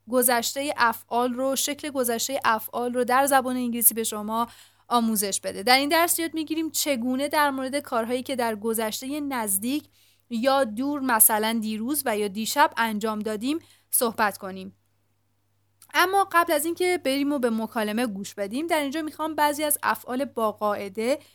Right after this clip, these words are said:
اه، یا همون regular verbs و افعال بی قاعده irregular verbs رو خدمتتون معرفی کنیم.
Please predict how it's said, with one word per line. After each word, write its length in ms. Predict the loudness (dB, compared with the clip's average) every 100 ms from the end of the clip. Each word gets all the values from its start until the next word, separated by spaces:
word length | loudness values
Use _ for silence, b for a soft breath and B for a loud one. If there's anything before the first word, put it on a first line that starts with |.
| b b _
اه، 560 | -4 -2 -4 -6 -8 -10
یا 220 | -8 -6 -4
همون 460 | -4 -4 -4 -8 -6
regular 760 | 2 4 4 2 -2 -2 -2
verbs 380 | 0 2 0 -2 2
و 40 |
افعال 420 | 2 2 0 -4
بی 260 | -2 0 2
قاعده 640 | 2 0 0 0 -2 -2 _ 0
irregular 800 | 2 4 2 0 -4 -4 -4 -2
verbs 260 | -2 -2
رو 120 | -4
خدمتتون 680 | -4 -4 -4 -6 -4 -4 -4
معرفی 420 | -2 -4 -6 -10
کنیم. 260 | -14 -14